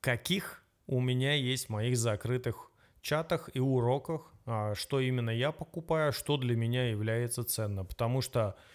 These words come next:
метавселенных будет бесконечное количество, а выбрать нужно то, что действительно будет удерживаться. Власти султаната Оман готовятся легализовать рынок цифровых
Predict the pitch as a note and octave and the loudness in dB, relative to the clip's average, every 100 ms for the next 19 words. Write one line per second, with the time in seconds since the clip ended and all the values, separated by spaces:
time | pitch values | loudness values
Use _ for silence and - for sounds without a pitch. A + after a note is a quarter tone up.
0 | - - C#3 E3 D#3+ - D3 D3 C#3+ B2 | -20 -4 0 2 2 2 2 4 4 2
1 | G2 A#2 C3+ B2 G#2 - - _ _ _ | 0 0 2 2 -2 -6 -20 _ _ _
2 | _ _ _ A#2+ C3+ - C3+ C3+ A2+ B2 | _ _ _ 0 0 2 2 2 2 0
3 | A2 A#2+ E3 E3+ E3 - D#3 D#3+ D3 - | 0 0 0 -4 -6 -4 -2 0 -2 -6
4 | - - - - - - - - - - | -20 -20 -20 -20 -20 -20 -20 -20 -20 -20
5 | - - A#2+ A#2 A2+ A2+ E3+ D3+ C3+ B2 | -16 2 6 8 8 6 4 6 4 4
6 | C#3+ D3 C3+ A2+ C3+ C#3+ D3+ A#2+ - B2+ | 2 2 2 2 2 4 4 0 -4 -2
7 | A2+ A2+ - A#2+ A2+ G#2 G2+ G2+ G#2 G2+ | 0 0 0 -2 -2 -2 -2 -2 -2 -2
8 | A2 G#2+ G#2+ G2 G2 F#2 F2+ - F#2 E2 | -2 -2 -2 -2 -4 -4 -4 -4 -6 -12
9 | - - - - - - - - - - | -18 -20 -20 -20 -20 -20 -20 -20 -10 -6
10 | A2+ A2 C3 E3+ - E3 D3+ - C#3+ B2+ | -4 0 4 4 2 2 2 2 0 0
11 | B2+ C3+ D3 A#2+ A2+ A2+ B2+ E3+ D#3 A#2 | 0 2 0 0 0 0 2 0 2 0
12 | C3+ C#3 C#3 - A2+ G2+ G#2+ G#2 G#2+ A2+ | 0 0 2 0 0 0 0 0 0 2
13 | B2+ C#3 - A#2 C3+ C#3+ - A#2+ - A2+ | 2 0 -2 0 0 -2 -4 -4 -4 -6
14 | G#2 A#2 - | -4 -6 -8